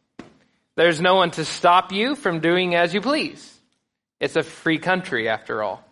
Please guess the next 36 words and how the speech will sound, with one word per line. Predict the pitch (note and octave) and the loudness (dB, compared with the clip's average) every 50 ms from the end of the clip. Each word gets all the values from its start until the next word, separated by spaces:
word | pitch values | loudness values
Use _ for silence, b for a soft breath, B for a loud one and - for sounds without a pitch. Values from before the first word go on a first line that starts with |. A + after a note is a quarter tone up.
| _ _ | _ _
right? | - C3 C3 D#3+ G3+ - - - _ _ _ _ _ _ _ _ _ _ _ _ _ _ _ _ _ | -4 -2 -2 -2 -4 -6 -12 -20 _ _ _ _ _ _ _ _ _ _ _ _ _ _ _ _ _
We | - C#3+ C3+ B2 B2 A#2 - - | -10 -8 -8 -8 -10 -14 -14 -12
remember | - C3+ C3+ C#3+ C#3+ C3 C3+ | -8 -4 -2 0 2 2 2
using | C3+ C3+ C#3+ C#3+ B2+ C#3 C#3 C3+ | 2 2 2 0 0 0 0 2
that | C#3+ C#3+ C#3 | 4 4 4
as | C3+ B2+ C3 | 4 2 0
kids, | - - D#3 D#3 D3 C3 | -2 2 2 2 4 4
that, | C3+ C3+ C3+ - - b b b b b b b b | 4 2 2 0 -4 b b b b b b b b
that | - C#3+ C#3+ - - | 0 2 2 0 2
phrase | - D3 C#3+ D3 D3 C#3 C#3 | 4 6 6 6 6 6 4
as | D3 C#3 C3 | 4 2 2
a | C#3 | 0
kid, | C3 - D#3 D3+ D3+ | 0 4 6 6 6
"Well, | D#3 F3 | 6 4
that's | G3 A#3 A#3 G#3+ G3 - - | 2 4 2 2 0 -2 -6
a | - | -6
free | - - A#3 | -2 0 0
country, | D3+ - F3+ F3+ E3 - - B2+ | 0 2 0 -2 -2 -2 -2 -2
I | B2 A#2+ | 0 0
can | B2 B2 | 0 0
do | C3 C3+ | 2 2
whatever | C3 C3 C3 B2+ B2+ C3 | 4 4 4 4 6 4
I | C3 | 4
want." | C3+ C3 C3+ C3 A#2+ A2+ G#2+ - - _ _ b b b b b b b b b b b b b b b b _ _ _ _ _ _ - | 4 4 4 2 2 0 -2 -8 -16 _ _ b b b b b b b b b b b b b b b b _ _ _ _ _ _ 2
However, | - G#3 A#3+ A3 A3+ G#3+ F#3+ - | 2 4 4 4 4 2 2 2
major | G3+ G#3 A#3+ C4 A#3+ C#4+ C4 | 2 2 2 4 4 2 2
problems | - A#3 A#3+ A3+ A#3 G3 G#3 G3 F#3 F3 - | 4 4 4 4 6 4 4 2 2 0 0
come | - A3 A3 G#3+ G3+ F#3 | 0 2 4 4 4 2
from | - - F3 E3+ E3 | 2 2 2 2 2
viewing | D3+ F3 G3 G3+ G3 F3 | 4 6 6 6 6 6
freedom | D3+ - - F#3+ G3 G3 F#3 F3+ E3 D#3 | 4 2 4 4 6 6 6 6 6 6
in | D3 D3 | 6 6
this | D3+ D3 - - | 6 4 4 6
way. | F3 F3+ E3+ D#3 D3 | 6 8 8 8 6
For | C#3+ - - F#3 G3 | 6 6 6 6 6
example, | F#3 E3 D3 F#3 G#3+ A#3+ B3+ B3 - F3 D3 C3+ C#3 D#3 | 6 4 4 4 6 4 4 4 4 6 6 6 6 4